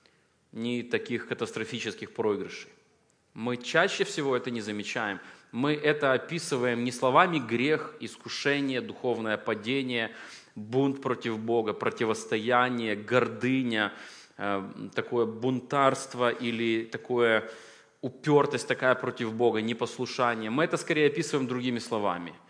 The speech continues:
А, темперамент. А, все и так это делают, наверное, это не такая большая проблема.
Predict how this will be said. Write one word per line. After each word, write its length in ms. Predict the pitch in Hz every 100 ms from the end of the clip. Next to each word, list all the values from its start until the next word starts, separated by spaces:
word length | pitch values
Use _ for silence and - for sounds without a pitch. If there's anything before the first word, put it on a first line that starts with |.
| - - - _ -
А, 560 | 101 98 98 95 92 92 - _ _ _ _ _
темперамент. 840 | 151 147 143 123 113 107 104 95 - - - _ _ _ _ _ _ -
А, 920 | 90 92 92 90 92 92 90 92 - - -
все 360 | - - 143 135
и 20 |
так 240 | 135 123
это 160 | 127 120
делают, 440 | 107 120 117 107
наверное, 360 | 110 107 110 110
это 120 | 110
не 100 | 107
такая 280 | 107 110 107
большая 400 | 104 - 110 104
проблема. 720 | - 101 95 95 90 87 87